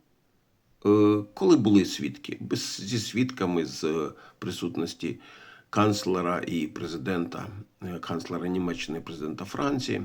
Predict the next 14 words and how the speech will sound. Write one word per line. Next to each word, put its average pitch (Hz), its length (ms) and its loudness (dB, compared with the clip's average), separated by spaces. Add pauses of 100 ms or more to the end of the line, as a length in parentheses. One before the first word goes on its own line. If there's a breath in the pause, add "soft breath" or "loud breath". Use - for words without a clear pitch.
(200)
Вона 98 360 4
тоді 82 300 -2
ні 85 120 0
до 85 120 -6
чого 92 200 -2
не 95 140 2
призвела, 131 640 -2 (600 loud breath)
е, - 0 - (720)
домовленостей 85 800 2
ніяких 87 440 0
не - 100 0
було. 147 600 2 (300)
От, 95 480 0
і 98 720 6